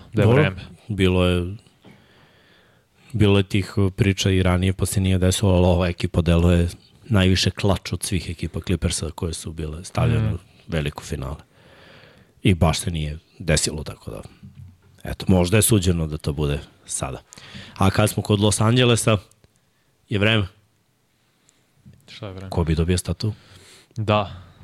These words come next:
Speaker 1: Jest, jedva čekam to da vidim. A nije vreme, misliš da li je fizički vreme?
Speaker 2: Pa ne, nego kao Los Angeles, pa
Speaker 1: Pa ja mislim da će to biti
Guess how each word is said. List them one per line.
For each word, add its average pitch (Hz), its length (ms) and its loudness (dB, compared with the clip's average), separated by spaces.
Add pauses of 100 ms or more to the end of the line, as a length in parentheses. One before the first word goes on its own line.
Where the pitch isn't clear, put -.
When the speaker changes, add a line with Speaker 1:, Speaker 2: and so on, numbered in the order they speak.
(680)
Speaker 1:
Jest, 95 460 -8
jedva 92 180 -2
čekam - 280 -8
to - 80 -10
da 107 120 -8
vidim. 104 280 -6
A 107 100 -2
nije 107 180 2
vreme, 107 300 -2
misliš 98 200 -10
da 110 100 2
li 107 100 2
je 104 180 2
fizički 120 420 -6
vreme? 98 600 -4 (200)
Speaker 2:
Pa 120 120 4
ne, 135 160 4
nego 95 240 -2
kao 95 180 0
Los 92 220 2
Angeles, 98 400 2
pa 76 220 -10 (680)
Speaker 1:
Pa 110 100 0
ja 123 80 2
mislim 131 200 2
da 113 40 0
će - 100 -6
to 123 120 4
biti 107 640 0